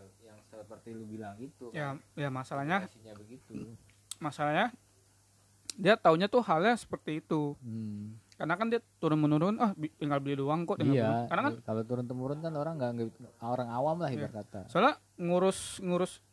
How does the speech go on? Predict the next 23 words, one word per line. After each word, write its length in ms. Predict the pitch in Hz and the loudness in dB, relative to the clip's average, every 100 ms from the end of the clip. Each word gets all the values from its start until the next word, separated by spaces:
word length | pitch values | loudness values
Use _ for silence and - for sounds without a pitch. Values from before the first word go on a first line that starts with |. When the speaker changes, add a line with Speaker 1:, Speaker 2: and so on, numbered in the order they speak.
| _ _ _ _ _ _ | _ _ _ _ _ _
Speaker 2:
ngurus 340 | 175 175 180 - - - - _ - | -4 0 -2 -4 -14 -16 -20 _ -2
kayak 180 | 170 156 | 0 2
gitu 140 | 190 | 2
tuh, 200 | - 508 - _ _ _ _ _ _ _ _ _ | 0 -2 -6 _ _ _ _ _ _ _ _ _
eh, 300 | 170 156 156 | 0 4 4
bikin 520 | 156 160 - 160 160 160 | 4 2 2 4 4 4
nyita 200 | 160 165 | 6 6
waktu 260 | 175 - 202 | 6 6 4
loh. 140 | 135 _ _ _ _ _ _ _ _ _ _ _ | 4 _ _ _ _ _ _ _ _ _ _ _
Lu 120 | - 208 | -4 -2
tuh 220 | 269 - _ | -2 -4 _
pasti 280 | - 170 262 - _ | -4 -2 -4 -8 _
nggak 220 | - 156 151 | 0 4 4
akan 160 | 160 156 | 4 0
sempet 260 | 160 170 - | 2 2 4
buat, 420 | 160 151 147 151 _ _ _ _ _ _ _ _ _ _ - | 6 6 6 2 _ _ _ _ _ _ _ _ _ _ -2
eh, 180 | 156 | 0
baca-baca 520 | 147 147 156 151 147 151 | 2 2 4 4 4 2
berita 360 | 147 147 170 | 0 0 4
lah 200 | 175 180 | 6 6
atau 220 | - 147 | 4 -2
itu. 160 | 139 156 - _ _ _ _ _ _ _ | -6 -8 -12 _ _ _ _ _ _ _
Nah, 240 | 175 165 | -4 -4